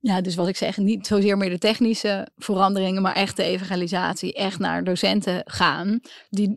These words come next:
die ook dat beeld hebben van programmeren, dat zijn die matrixcodes en dat kan ik helemaal niet, hè, dat lukt mij niet, ik kan dat zelf niet. En dan zijn ze soms misschien ook bang dat hun leerlingen er dan meer van weten, dat ze naar Hedi kijken en denken, "Ja, dit,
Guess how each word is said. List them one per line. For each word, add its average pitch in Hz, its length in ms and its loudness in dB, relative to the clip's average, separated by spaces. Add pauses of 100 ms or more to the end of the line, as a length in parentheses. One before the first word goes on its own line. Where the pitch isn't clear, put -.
die 220 220 2
ook 294 200 8
dat 247 120 4
beeld 190 260 0
hebben 180 240 -6
van 196 340 -4 (140)
programmeren, 226 560 6
dat 202 120 -2
zijn 208 180 0
die 214 100 4
matrixcodes 214 680 0
en 196 100 -4
dat 208 120 -4
kan 226 180 4
ik 214 80 0
helemaal 233 520 6
niet, 226 280 2
hè, 190 160 -2
dat 208 160 2
lukt 247 220 4
mij 202 180 2
niet, 226 480 2 (220)
ik 220 120 -4
kan 202 160 4
dat 180 140 0
zelf 226 300 6
niet. 254 280 6
En - 100 -6
dan 190 100 -4
zijn 180 200 -4
ze 185 60 -4
soms 214 200 -2
misschien 208 300 -2
ook 185 100 -2
bang 202 280 4
dat 185 260 -2 (180)
hun 190 140 2
leerlingen 202 360 2
er 185 60 -4
dan 185 180 -2
meer 208 260 -2
van 180 160 -6
weten, 233 540 -2 (260)
dat 190 200 -2
ze 185 160 -4
naar 175 180 -4
Hedi 226 260 4
kijken - 340 -4
en 196 60 -6
denken, 180 320 -12
"Ja, - 220 -20
dit, 220 240 0